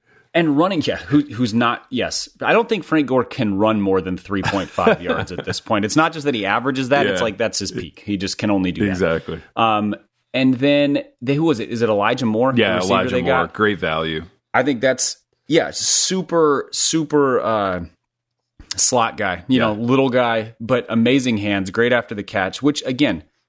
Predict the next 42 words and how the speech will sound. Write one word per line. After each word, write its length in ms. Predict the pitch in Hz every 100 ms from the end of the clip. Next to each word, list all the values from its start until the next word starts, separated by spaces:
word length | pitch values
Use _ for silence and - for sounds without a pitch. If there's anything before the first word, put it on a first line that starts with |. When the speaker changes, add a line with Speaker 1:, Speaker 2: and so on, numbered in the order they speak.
| -
Speaker 1:
that's, 380 | 127 - - _ _ _ _ _ _ _ -
that 220 | 113 143
he's 160 | 143 151
kind 240 | - 156 175
of 120 | 131
the, 360 | 135 120 117 -
the 140 | 107
safety 680 | 107 - 131 131 - 117 104 -
outlet 520 | 110 - 98 92 92
guy 360 | 101 95 90 87
for, 760 | - - 113 101 95 90 85 _ - - _ -
uh, 240 | 98 90
Wilson. 500 | 87 110 104 - 92
Speaker 2:
Yeah. 200 | 90 76 - - _ -
Speaker 1:
And 420 | 117 113 110 104 -
after 340 | 113 123 - 120
signing 460 | - 127 127 131
Corey 340 | 117 - 117 110
Davis, 480 | 98 104 101 98 101
and 80 | 101
then 100 | 101
last 280 | 107 107
year 60 | 113
they 80 | 101
got 140 | 101
the 80 | 98
guy 140 | 98
from 180 | 95 98
Baylor, 360 | 85 95 92 90
whose 160 | 87
name 200 | 87 92
I 80 | 92
can't 180 | 92 98
remember. 340 | 90 92 90
Speaker 2:
Denzel 320 | 101 107 104 98
Speaker 1:
They 100 | 185
have 100 | 226
the 60 | 190
Speaker 2:
Mims. 80 | 135
Speaker 1:
makings 400 | 156 180 143 113
of 120 |
a, 100 | 110